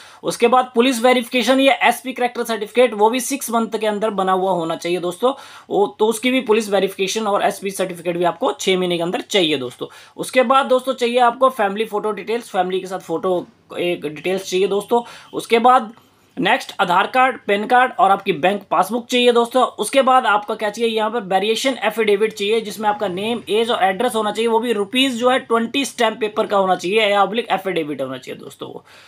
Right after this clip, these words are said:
तो उसके बाद होता है सेल्फ एफिडेविट भी चाहिए दोस्तों एक, और उसके बाद चाहिए आपको स्पॉन्सरशिप सर्टिफिकेट अगर, अ, है तो।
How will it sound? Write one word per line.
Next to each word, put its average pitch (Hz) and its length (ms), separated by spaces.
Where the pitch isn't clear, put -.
तो 185 100
उसके 208 200
बाद 254 200
होता 262 200
है 269 60
सेल्फ 254 360
एफिडेविट 240 480
भी 226 100
चाहिए 214 220
दोस्तों 208 300
एक, 214 200
और 156 180
उसके 175 280
बाद 240 200
चाहिए 240 180
आपको 247 220
स्पॉन्सरशिप 233 680
सर्टिफिकेट 220 520
अगर, 214 220
अ, 196 280
है 180 260
तो। 214 240